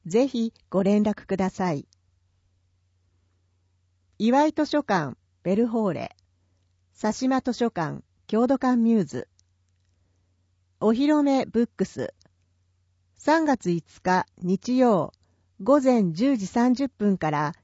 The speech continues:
十一時。岩井図書館二階、会議室。図書館に新しく入ってきた本。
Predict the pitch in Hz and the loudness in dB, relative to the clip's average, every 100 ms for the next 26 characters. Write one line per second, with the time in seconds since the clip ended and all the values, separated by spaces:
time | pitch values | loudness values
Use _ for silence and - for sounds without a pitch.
0 | - 165 220 247 233 - 214 143 - - | -12 -2 2 2 0 -4 -6 -6 -10 -12
1 | _ _ _ _ _ _ _ _ _ - | _ _ _ _ _ _ _ _ _ -2
2 | 226 277 302 - 285 302 262 196 160 - | 4 4 4 0 -2 -2 0 0 0 -6
3 | - 165 185 240 240 220 208 - _ _ | -6 -4 -2 0 0 0 -2 -8 _ _
4 | _ 233 233 240 247 - - 147 - _ | _ -2 0 0 -2 -4 -10 -14 -14 _
5 | _ _ _ _ _ _ _ _ _ _ | _ _ _ _ _ _ _ _ _ _
6 | _ _ _ - 220 302 311 294 208 170 | _ _ _ -6 0 0 2 2 2 0
7 | 165 - _ _ 180 262 320 339 - 202 | -4 -8 _ _ -2 2 2 0 -4 -4
8 | 254 294 - 240 - 156 143 196 180 | -2 -4 -2 -6 -4 -8 -4 -2 -2